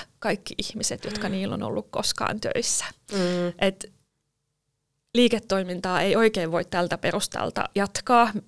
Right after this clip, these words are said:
Speaker 1: Se on melko mahdotonta, mutta et mun mielestä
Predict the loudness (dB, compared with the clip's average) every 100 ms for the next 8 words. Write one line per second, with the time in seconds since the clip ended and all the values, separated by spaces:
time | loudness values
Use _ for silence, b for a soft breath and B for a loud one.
0 | _ _ _ -4 -4 -4 -10 -4 -2 -2
1 | -2 -4 -2 -2 0 -2 0 -2 -2 B
2 | B -10 -4 -2 2 2 2 2 0 -2
3 | 0 0